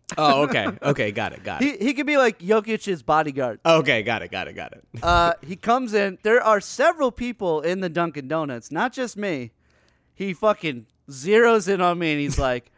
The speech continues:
Speaker 2: "That guy, that guy needs to get punched as hard as possible."
Speaker 1: No
Speaker 2: And he
Speaker 1: way.
Speaker 2: fu-,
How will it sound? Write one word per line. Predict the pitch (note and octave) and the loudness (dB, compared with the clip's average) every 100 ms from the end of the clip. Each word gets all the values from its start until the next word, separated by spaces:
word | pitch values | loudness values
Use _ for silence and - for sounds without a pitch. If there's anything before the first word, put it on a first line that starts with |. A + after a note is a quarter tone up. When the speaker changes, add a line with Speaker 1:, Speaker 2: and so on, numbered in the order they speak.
| _ - | _ -14
Speaker 2:
"That | A#2+ D3+ D#3 C#3 | -2 0 0 0
guy, | C3+ C3 B2+ B2 _ _ _ _ | 0 2 -2 -6 _ _ _ _
that | A#2+ D3 - | -2 -2 0
guy | D#3+ D#3 D3+ | 2 2 2
needs | D3+ C3 | -2 -4
to | C#3+ | -8
get | B2+ C#3+ - | -6 -6 -6
punched | C#3+ C3 - C3+ | -8 -8 -10 -14
as | A#2+ | -10
hard | B2 B2 | -6 -6
as | A#2+ | -8
possible." | - C3 A#2+ - C#3 F#3 F#3+ | -6 -6 -6 -10 -12 -10 0
Speaker 1:
No | G3+ F#3+ F#3+ G3+ | 4 6 6 4
Speaker 2:
And | F#3+ D#3+ | 2 -2
he | B2 | -4
Speaker 1:
way. | A2+ | 0
Speaker 2:
fu-, | F3+ | 0